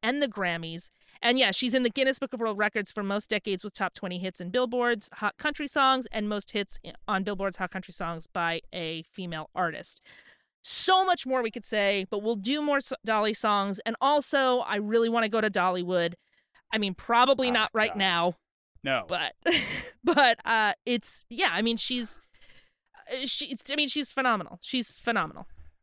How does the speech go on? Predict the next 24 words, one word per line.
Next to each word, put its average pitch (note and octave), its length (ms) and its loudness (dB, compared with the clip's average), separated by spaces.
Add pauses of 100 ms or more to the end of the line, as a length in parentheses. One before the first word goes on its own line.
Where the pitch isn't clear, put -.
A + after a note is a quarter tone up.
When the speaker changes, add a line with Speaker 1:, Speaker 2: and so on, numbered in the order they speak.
(120)
Speaker 2:
I D#3+ 80 2
mean, F#3+ 180 2
we G#3+ 180 2
will, A3+ 480 4 (420)
at D#3 160 -4
some A3 360 4
day, G#2+ 440 0 (400)
I'm C3+ 140 -4
saying E3+ 300 0
this D3+ 200 -6
right C3 240 0
now. A2 340 -4
I G#2+ 80 -8
don't B2 140 -4
know D3+ 180 0
how. E3 440 -2 (260)
Speaker 1:
Okay. A3 140 0
Speaker 2:
I G#3+ 60 2
don't B2+ 120 -2
know C3+ 120 -2
when. G#2+ 380 -4 (760)
We B2+ 180 -4
will D3 140 2
go, D3 420 0